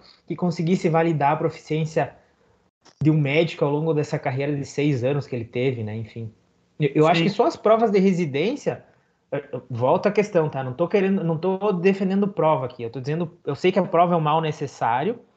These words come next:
Speaker 1: Hoje a gente não tem outra metodologia, enfim. Mas as próprias provas de,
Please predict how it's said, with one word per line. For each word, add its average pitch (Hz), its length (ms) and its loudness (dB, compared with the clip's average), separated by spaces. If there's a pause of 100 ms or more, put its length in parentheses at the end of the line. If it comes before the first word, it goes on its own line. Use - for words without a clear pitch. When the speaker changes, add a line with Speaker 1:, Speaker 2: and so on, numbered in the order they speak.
(460)
Speaker 1:
Hoje 175 260 4
a 151 40 2
gente 147 180 -4
não 135 160 -8
tem 151 220 -2
outra 156 260 0
metodologia, 139 560 -4
enfim. 185 320 -6 (280)
Mas 170 160 2
as 185 120 2
próprias 202 420 0
provas 196 480 2
de, 131 520 -6